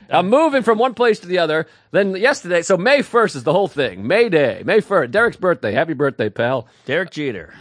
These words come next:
Speaker 1: Derek, uh, Walsh.
Speaker 2: Walsh. That's
Speaker 1: Derek
Speaker 2: the one.
Speaker 1: Donovan Walsh.
Speaker 2: Not a lot of white Dereks out there. That's good.
Speaker 1: Oh, there's plenty of white Dereks. What, are you
Speaker 2: I've never
Speaker 1: crazy?
Speaker 2: met a white Derek in my life.
Speaker 1: You're not gonna meet a white Derek spelled D E R R I C K. I can tell you that.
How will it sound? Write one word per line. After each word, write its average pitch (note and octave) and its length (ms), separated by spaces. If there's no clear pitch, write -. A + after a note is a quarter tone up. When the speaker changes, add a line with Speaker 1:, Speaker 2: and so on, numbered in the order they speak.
Speaker 1:
Derek, F#3+ 340
uh, D#3 80
Walsh. F#3 480
Speaker 2:
Walsh. G3+ 680
That's - 20
Speaker 1:
Derek F3 280
Speaker 2:
the G#2 80
one. E2+ 260
Speaker 1:
Donovan F3+ 400
Walsh. G#2+ 840
Speaker 2:
Not C#4 180
a F4 40
lot D4+ 100
of A3 100
white A#3+ 280
Dereks G3+ 460
out G#2+ 220
there. F2+ 320
That's D3 180
good. C3 520
Speaker 1:
Oh, - 100
there's A#4+ 120
plenty A4+ 240
of F#3 60
white A#2+ 220
Dereks. F#2+ 320
What, G3+ 80
are - 20
you D#3 40
Speaker 2:
I've F3+ 100
never F#3+ 140
Speaker 1:
crazy? A#3+ 100
Speaker 2:
met A3+ 100
a - 40
white A3 240
Derek A#3 220
in A3+ 60
my A#3 80
life. B3+ 360
Speaker 1:
You're F3+ 200
not A#3+ 120
gonna A3+ 120
meet A3+ 140
a G3 80
white G3+ 300
Derek G3+ 480
spelled F3 520
D F3 420
E - 40
R D#3+ 220
R E3 220
I D#3+ 180
C C#3 200
K. F3 380
I G2+ 60
can A#2+ 120
tell C#3+ 140
you B2 100
that. C#3+ 400